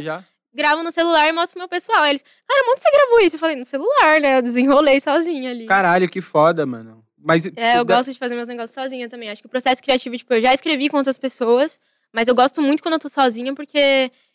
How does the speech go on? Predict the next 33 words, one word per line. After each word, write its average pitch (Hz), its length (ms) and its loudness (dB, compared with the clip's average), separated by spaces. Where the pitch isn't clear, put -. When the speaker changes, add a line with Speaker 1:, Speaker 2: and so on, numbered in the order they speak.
Speaker 1:
eu 254 60 -6
não 285 80 0
me 330 80 2
limito, 370 400 -4
sabe? 254 300 0
Tipo, - 120 -12
eu 233 60 -6
faço 247 180 -2
o - 20 -20
que - 60 -6
eu 302 60 -2
quero 285 260 0
ali. 277 380 -2
Speaker 2:
Você 185 100 2
não 185 60 4
tem 190 100 2
aquela 165 180 2
vibezinha 151 480 0
de 143 120 -8
estúdio 147 280 -10
que - 60 -10
a 143 40 -4
galera 135 260 -2
tem, 139 160 -8
Speaker 1:
Gosto. 143 360 2
Speaker 2:
que - 80 -6
a 147 40 2
galera 139 280 -2
tá 143 120 -4
agora, 147 280 0
e 139 120 -4
tipo, - 160 -16
mano, 143 280 -10